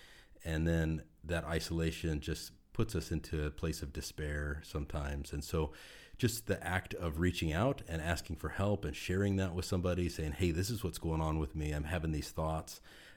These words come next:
that can alleviate some of the internal distress. And so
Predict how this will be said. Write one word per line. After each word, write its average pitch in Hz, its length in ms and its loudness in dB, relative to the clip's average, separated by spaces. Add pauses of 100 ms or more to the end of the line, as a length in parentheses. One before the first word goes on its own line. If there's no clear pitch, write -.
that 98 260 4
can 87 160 4
alleviate 78 760 2
some - 240 0
of 76 200 0
the 73 480 -2 (100)
internal 80 420 -2
distress. 78 600 -2
And 76 100 0
so 73 280 0